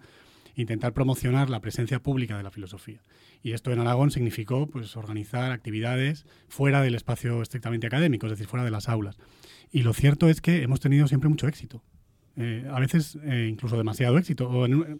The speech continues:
no en el sentido de que no nos, no estemos contentos, que estamos muy contentos, pero, eh, en el sentido de que nos hemos visto un poco desbordados. O sea, mm, las cosas que hemos organizado para un público general han resultado tener mucho éxito porque efectivamente hay un interés por estas cuestiones en el espacio público.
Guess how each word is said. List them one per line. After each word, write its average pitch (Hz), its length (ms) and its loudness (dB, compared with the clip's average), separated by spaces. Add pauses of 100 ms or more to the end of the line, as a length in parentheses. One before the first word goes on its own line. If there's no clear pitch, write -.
(120)
no 131 200 2
en 135 60 6
el 139 80 4
sentido 135 280 4
de 135 80 4
que 127 100 2
no 131 100 4
nos, 127 220 0 (400)
no 139 100 2
estemos 131 300 0
contentos, 131 360 2
que - 60 -8
estamos 120 220 0
muy 123 100 2
contentos, 127 360 -2
pero, 120 200 -2 (600)
eh, 127 260 0
en 139 80 0
el 127 80 2
sentido 135 300 6
de 175 60 6
que 156 60 4
nos 123 100 4
hemos 151 120 8
visto 170 180 4
un 143 40 2
poco 175 180 6
desbordados. 117 560 2 (340)
O 127 120 -2
sea, 120 400 2
mm, 131 240 2 (320)
las 135 240 0
cosas 156 320 6
que 170 100 4
hemos 160 180 8
organizado 151 560 4
para 120 200 -2
un 131 80 0
público 143 480 2
general 151 480 0 (640)
han 143 180 2
resultado 147 580 4
tener 147 260 4
mucho 151 260 6
éxito 165 320 4
porque 127 240 2
efectivamente 135 500 4
hay 147 60 6
un 143 60 4
interés 135 340 2
por 120 160 -4
estas 123 200 -6
cuestiones 131 420 0
en 123 60 -2
el 113 60 -2
espacio 110 340 -6
público. 104 400 -12